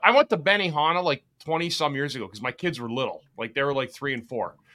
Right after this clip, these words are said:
And, uh, you know, you go there and the guy's whipping it up and he's doing all the tricks for kids. And they don't say much. And if they do, a lot of them, they have broken English. And,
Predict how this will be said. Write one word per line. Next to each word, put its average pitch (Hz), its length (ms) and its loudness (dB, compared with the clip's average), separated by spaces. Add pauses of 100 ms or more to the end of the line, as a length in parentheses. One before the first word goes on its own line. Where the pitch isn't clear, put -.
(340)
And, 156 280 4
uh, 156 120 6
you 202 160 2
know, 214 60 6
you 185 140 0
go 214 180 6
there 196 200 4
and 180 100 0
the 165 40 -6
guy's 170 300 -2
whipping 170 300 -4
it 151 100 -4
up 156 340 2
and 143 80 -10
he's 123 120 -12
doing 156 200 -6
all 147 160 -2
the 147 120 -6
tricks 160 280 -8
for 151 140 -8
kids. 147 380 -6
And 175 80 -6
they 247 80 -2
don't 392 180 -4
say 208 220 0
much. 127 320 -6
And 147 80 -6
if - 80 -12
they 160 120 -2
do, 175 240 -4
a 160 40 -2
lot 147 200 2
of 156 120 -4
them, 147 80 -8
they 139 80 -4
have 139 180 -6
broken 139 340 -2
English. 131 460 -6
And, 113 160 -6